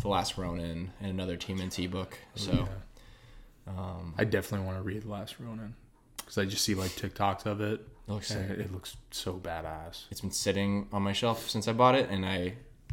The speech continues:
Speaker 1: I have a weird thing where I have to read my comic books in the order of which I buy them.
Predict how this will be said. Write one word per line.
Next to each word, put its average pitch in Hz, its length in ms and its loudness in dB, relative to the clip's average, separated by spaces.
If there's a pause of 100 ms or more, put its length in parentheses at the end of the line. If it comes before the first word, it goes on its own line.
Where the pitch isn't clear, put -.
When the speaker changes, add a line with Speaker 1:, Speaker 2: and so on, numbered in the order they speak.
(120)
Speaker 1:
I 110 60 4
have 117 120 6
a 117 60 6
weird 110 460 4
thing 110 160 4
where 104 100 6
I 95 40 6
have 95 100 2
to 98 120 0 (440)
read 104 340 2
my 110 140 4
comic 113 320 2
books 120 240 4
in 101 40 2
the 92 80 2
order 101 220 6
of 95 260 2
which 101 180 0
I 87 100 0
buy 92 260 0
them. 120 280 0